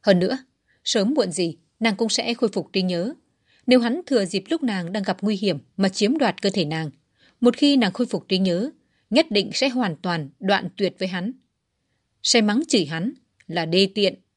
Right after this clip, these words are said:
và vô liêm sỉ. Điều đẹp đẽ như vậy, vẫn nên tới khi đôi bên thực sự yêu nhau, lưỡng tình tương duyệt, rồi mới làm thì sẽ thích hợp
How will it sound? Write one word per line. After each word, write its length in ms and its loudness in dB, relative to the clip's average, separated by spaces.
và 420 -4
vô 160 0
liêm 160 0
sỉ. 300 -2
Điều 320 4
đẹp 140 -4
đẽ 160 -2
như 140 -2
vậy, 200 -6
vẫn 280 4
nên 300 2
tới 120 0
khi 180 -4
đôi 140 0
bên 300 -2
thực 200 0
sự 280 2
yêu 180 2
nhau, 360 -2
lưỡng 280 4
tình 220 0
tương 200 4
duyệt, 260 -2
rồi 160 4
mới 220 0
làm 280 -2
thì 160 0
sẽ 160 0
thích 200 -6
hợp 180 -2